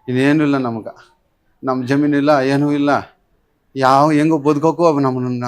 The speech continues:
ನಮ್ಗೆ ಕಾ-, ಆತ ಇಲ್ಲ. ಮನ್ಯಾಗ ಒಬ್ಬ ವಯಸ್ಸಾದವನು, ಆ, ನಮ್ಮ ಅಮ್ಮನೂ ಇದು ಏನು ಮಾಡೋಕ್ಕೂ ನಾವು ಏನೋ ಅಜ್-, ಗಂಜಿ ಕುಡಿತಾ ಇದ್ರೆ ಒಂದು ಎಂಟು ಗುಂಟೆ ಜಮೀನು ಅದ್ರಾಗ ಏನೋ ಮಾಡಿ ಅವ್ರು ಯಾರೋ ಹಿಂಗೆ ನೀರು ಬಿಟ್ಟಂದು ಆ ನೀರಿಲ್ಲ, ಏನಿಲ್ಲ, ಬೋರು ಇಲ್ಲ, ಏನೂ ಇಲ್ಲ.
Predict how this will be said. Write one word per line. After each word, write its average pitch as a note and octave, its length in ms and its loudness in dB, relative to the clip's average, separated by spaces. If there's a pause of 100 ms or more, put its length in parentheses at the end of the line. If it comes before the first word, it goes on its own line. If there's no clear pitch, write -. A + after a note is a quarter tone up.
ನಮ್ಗೆ A#2+ 220 -8
ಕಾ-, B2+ 400 -4
ಆತ B2+ 200 0
ಇಲ್ಲ. B2 200 0 (920)
ಮನ್ಯಾಗ C3+ 300 0
ಒಬ್ಬ C3 320 -4
ವಯಸ್ಸಾದವನು, C#3 680 -4 (560)
ಆ, C#3 160 0
ನಮ್ಮ C3+ 240 -2
ಅಮ್ಮನೂ C3+ 640 -4
ಇದು B2+ 540 -6 (380)
ಏನು C#3+ 320 0
ಮಾಡೋಕ್ಕೂ C#3+ 320 -2
ನಾವು C3+ 160 -4
ಏನೋ C#3 260 0
ಅಜ್-, B2 380 -4
ಗಂಜಿ C#3 220 -2
ಕುಡಿತಾ C#3 300 -8
ಇದ್ರೆ A#2+ 200 -4
ಒಂದು A#2+ 160 -4
ಎಂಟು B2 180 -6
ಗುಂಟೆ B2+ 220 -10
ಜಮೀನು C3 260 -8
ಅದ್ರಾಗ B2 260 -6
ಏನೋ B2+ 280 -6
ಮಾಡಿ B2 280 -8 (480)
ಅವ್ರು B2+ 240 -2
ಯಾರೋ B2+ 200 0 (280)
ಹಿಂಗೆ A#2 440 -8
ನೀರು B2+ 260 -4
ಬಿಟ್ಟಂದು B2 400 -8
ಆ B2 60 -6
ನೀರಿಲ್ಲ, A#2+ 420 -8
ಏನಿಲ್ಲ, A#2 420 -10
ಬೋರು A2+ 340 -8
ಇಲ್ಲ, A2 120 -12
ಏನೂ G#2+ 340 -8
ಇಲ್ಲ. G2 120 -20